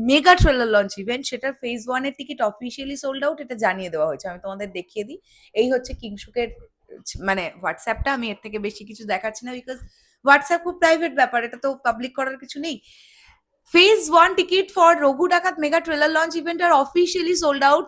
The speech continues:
Thank you for the overwhelming love and support. But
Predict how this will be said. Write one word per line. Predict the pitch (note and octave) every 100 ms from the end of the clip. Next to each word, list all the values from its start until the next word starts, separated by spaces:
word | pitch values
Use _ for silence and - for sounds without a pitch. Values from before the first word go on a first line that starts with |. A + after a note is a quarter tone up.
| D#4
Thank | C4+ C4
you | D#4 D4+
for | C#4 B3+
the | D#4 E4 - - C4
overwhelming | D4 D#4+ D#4 D4+ D#4+ D#4 C4+
love | B3 D4 D4
and | D4 -
support. | A#3 - C#4 E4 - - -
But | A3